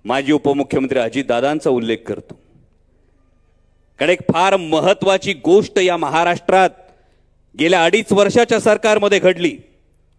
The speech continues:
आणि हे प्रत्येकानं नमूद करायला हवं. म्हणजे स्वराज्य रक्षक संभाजी मालिका आल्यानंतर छत्रपती संभाजी महाराजांविषयी जी एक आस्था वाढली, जो एक मनात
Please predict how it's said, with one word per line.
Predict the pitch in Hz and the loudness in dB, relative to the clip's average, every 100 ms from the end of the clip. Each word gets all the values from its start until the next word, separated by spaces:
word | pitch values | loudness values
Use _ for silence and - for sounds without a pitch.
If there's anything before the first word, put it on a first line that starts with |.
| _ _ _ _ _ _ _ _ _ _ _ _ _ _ _ _ _ - | _ _ _ _ _ _ _ _ _ _ _ _ _ _ _ _ _ -6
आणि | 175 | -2
हे | 202 | -2
प्रत्येकानं | - 196 - 254 233 214 226 233 139 - _ _ _ | -2 -4 -2 0 0 0 0 0 0 -6 _ _ _
नमूद | 113 156 202 254 | -4 -2 2 2
करायला | 233 - 180 233 247 | 2 -2 -2 0 0
हवं. | 185 175 160 101 - _ _ _ _ _ _ _ _ _ | 0 2 0 -2 -14 _ _ _ _ _ _ _ _ _
म्हणजे | 131 160 | -6 -4
स्वराज्य | 175 135 143 180 175 | -2 0 2 2 2
रक्षक | 170 170 170 | 0 0 -2
संभाजी | 165 165 170 175 | -2 0 0 2
मालिका | 156 165 175 165 | 0 -2 0 0
आल्यानंतर | 160 170 165 180 180 | 2 0 0 -2 -2
छत्रपती | 156 170 165 170 | -2 -2 -2 -2
संभाजी | 147 151 170 180 | -2 0 0 0
महाराजांविषयी | 160 139 165 175 175 160 156 180 208 202 - _ _ | -2 0 0 0 0 0 0 0 0 -6 -20 _ _
जी | 113 180 | 0 0
एक | 185 | 0
आस्था | 170 190 - 247 | -2 -4 -2 -2
वाढली, | 185 160 160 202 | 0 -2 -2 -4
जो | 165 175 | 0 2
एक | 185 180 - - _ _ _ _ _ _ _ | 2 0 -8 -20 _ _ _ _ _ _ _
मनात | 127 143 175 214 | -2 0 2 0